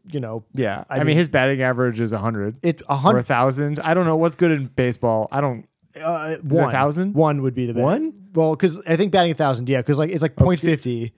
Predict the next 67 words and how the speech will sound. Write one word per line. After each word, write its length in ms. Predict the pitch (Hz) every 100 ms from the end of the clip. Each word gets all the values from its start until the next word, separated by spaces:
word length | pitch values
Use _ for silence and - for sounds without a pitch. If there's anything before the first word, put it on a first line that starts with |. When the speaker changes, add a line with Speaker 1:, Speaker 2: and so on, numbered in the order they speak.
| -
Speaker 2:
yeah. 280 | 143 113
Speaker 1:
It's, 100 | 92
like, 140 | 165 170
point 200 | 175 151
five 120 | 131
hundred. 140 | 123
So 60 | 160
make 120 | 185
Speaker 2:
Oh. 40 | 185
Speaker 1:
batting 160 | 180 165
five 200 | 156 135
hundred 300 | 139 127 120
is 80 |
point 280 | 110 - 131
five 120 | 120 104
hundred. 240 | 107 98
Speaker 2:
Right. 220 | 127 110
Speaker 1:
So, 60 | 143
Speaker 2:
It's 160 | -
Speaker 1:
yes, 40 | -
Speaker 2:
weird 180 | 196 180
Speaker 1:
but 60 |
Speaker 2:
that 60 | 160
they 80 | 160
use, 220 | 151 135
do 320 | - 143 139
decimals 440 | 143 135 127 107
wrong. 240 | 104 101 123
<laughs> 40 | 127
Speaker 1:
Right. 260 | 151 135 151
It's, 120 | 196
it 200 | 202 -
would 140 | 196
be 80 | 175
batting 260 | 165 151 135
a 20 |
thousand. 360 | 127 107 123 131
Yeah. 60 |
Speaker 2:
Okay, 200 | 123 113 -
yeah. 180 | 113 92
Speaker 1:
Yeah, 180 | 143 131
a 40 |
hundred, 240 | 156 175 185
like, 180 | 147 160
I, 120 | 156
there's 260 | 151 147 143 _ _
not 280 | - 180 160
a 40 |
single 320 | 135 - 170 147
Speaker 2:
Batting 260 | 165 170
Speaker 1:
bad 80 | 151
Speaker 2:
a 40 | -
hundred 340 | 160 156 143
would 80 | 131
be 80 | 139
if 80 | 127
you 80 |
had 80 | 135 117
one 220 | 131 135
good 200 | 135 143
movie 260 | 135 135 139
out 100 | 123
of 80 | 127
ten. 400 | 139 156 165 214
<laughs> 60 | _ - _ - - 226 220
Speaker 1:
Like, 140 | 185 -
his, 460 | 156 190 208 180